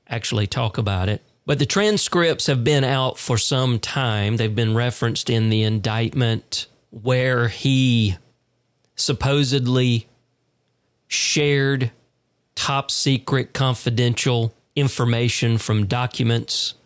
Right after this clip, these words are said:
that not only was he not supposed to have,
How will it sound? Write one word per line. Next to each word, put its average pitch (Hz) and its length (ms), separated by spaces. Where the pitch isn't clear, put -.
that 123 320
not 147 300
only 180 360
was 127 280
he 147 160
not 135 300
supposed - 580
to 117 100
have, 113 640